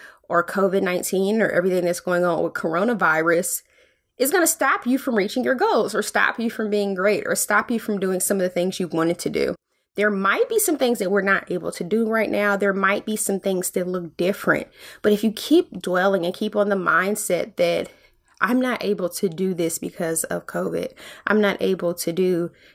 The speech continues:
A, B, C, X, Y, Z because of coronavirus or because of the pandemic or because of social distancing, that's what will happen.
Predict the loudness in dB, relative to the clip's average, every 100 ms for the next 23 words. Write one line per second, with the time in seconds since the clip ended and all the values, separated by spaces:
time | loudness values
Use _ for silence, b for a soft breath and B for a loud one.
0 | b 0 2 2 0 0 0 0 0 0
1 | 0 0 -2 -2 -2 -4 -2 0 0 -4
2 | -6 -2 0 0 0 0 -2 0 0 0
3 | 0 -2 0 -4 -2 0 0 2 2 0
4 | -2 B B B -2 0 2 2 2 0
5 | 0 0 2 4 2 2 0 2 2 2
6 | B B 0 2 2 2 2 0 0 -2
7 | -2 -6